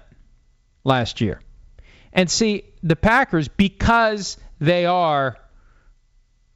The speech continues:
the only publicly held team, we get access to their books every year. That has to drive the other teams crazy. And there's nothing they can do. There's no way to put that toothpaste back in the tube. There's no way. Because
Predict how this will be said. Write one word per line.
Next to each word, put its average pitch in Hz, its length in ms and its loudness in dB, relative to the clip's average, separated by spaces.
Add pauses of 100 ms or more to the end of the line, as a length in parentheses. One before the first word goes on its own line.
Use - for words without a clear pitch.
(160)
the 160 160 2
only 175 320 -2
publicly 165 440 0
held 135 280 -2
team, 131 400 0 (100)
we 151 140 0
get 151 120 0
access 147 360 -2
to - 100 -4
their 127 140 2
books 123 420 -2
every 131 300 0
year. 120 80 -2
That 147 160 0
has 147 200 -2
to 135 60 -6
drive 120 280 -2
the 110 100 -2
other 104 80 -2
teams 107 260 -6
crazy. 98 380 -4 (200)
And 165 120 0
there's 175 160 -2
nothing 202 260 0
they 170 140 0
can 131 160 -4
do. 131 240 0 (320)
There's 156 180 2
no 196 160 2
way 185 140 0
to 165 60 -2
put - 240 -2
that 147 200 0
toothpaste 151 480 0
back 135 260 0
in 127 60 0
the 120 80 0
tube. - 400 -4 (1000)
There's 147 160 2
no 151 160 2
way. 151 240 0 (1900)
Because 160 800 -2